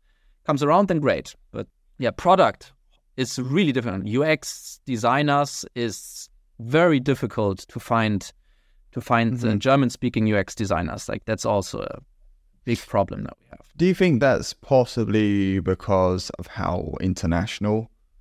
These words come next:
Speaker 2: this space has become in Germany? Because from my experience, when I started doing recruiting in twenty fifteen in Germany, every client I work with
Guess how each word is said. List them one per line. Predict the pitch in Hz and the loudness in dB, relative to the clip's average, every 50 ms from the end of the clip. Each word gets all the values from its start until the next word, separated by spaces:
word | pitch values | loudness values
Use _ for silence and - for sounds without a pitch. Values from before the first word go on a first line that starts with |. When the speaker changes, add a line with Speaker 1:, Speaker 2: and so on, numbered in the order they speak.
| _ _ _ - | _ _ _ 0
Speaker 2:
this | 110 95 - | 0 0 0
space | - - - 95 92 95 92 - | -2 -2 2 4 4 4 2 0
has | - 90 92 | -4 -8 -6
become | - 95 92 - 107 95 98 101 104 113 127 - _ _ _ | -8 -10 -6 -2 0 2 2 2 0 -2 -4 -8 _ _ _
in | 104 107 98 | -4 -4 0
Germany? | - 113 107 107 104 107 113 110 | 2 2 2 4 2 2 2 0
Because | 107 107 92 - 98 90 - | 0 -2 -2 -2 -4 -4 -6
from | - - 101 101 | -6 -2 0 2
my | 107 113 117 110 | 2 2 2 0
experience, | 90 - - - 104 101 101 101 104 95 - - - | -2 -4 -4 -4 -2 0 0 0 -2 -2 -4 -4 -4
when | 95 95 92 92 90 92 98 101 | -2 0 0 0 0 0 -2 -2
I | 71 90 92 90 90 90 87 - | 0 0 0 2 0 0 -2 -2
started | - - - 117 107 104 - 92 92 - _ _ _ _ _ _ _ _ _ _ _ _ | -4 -4 -2 -2 -2 -2 -4 -6 -8 -8 _ _ _ _ _ _ _ _ _ _ _ _
doing | - 104 95 90 | 0 0 0 2
recruiting | 90 90 - - 127 123 113 - 123 117 113 | 0 0 2 2 2 2 2 0 2 2 2
in | 107 98 | 2 0
twenty | - - 104 98 98 | 0 0 0 0 0
fifteen | 101 - 110 110 110 - - 107 107 110 | -2 -2 -4 -6 -4 -4 -4 -2 0 0
in | 107 104 | 0 0
Germany, | 101 - 107 104 101 101 104 104 101 101 - _ _ _ _ _ | 0 0 0 0 2 0 0 0 -2 -4 -6 _ _ _ _ _
every | - - 165 139 - - 117 113 | 0 0 0 0 0 0 0 0
client | 110 - 113 107 98 - | 0 0 0 0 2 0
I | 90 92 | 0 0
work | 92 92 92 - - | 2 2 2 0 0
with | 67 - - | -4 -6 -6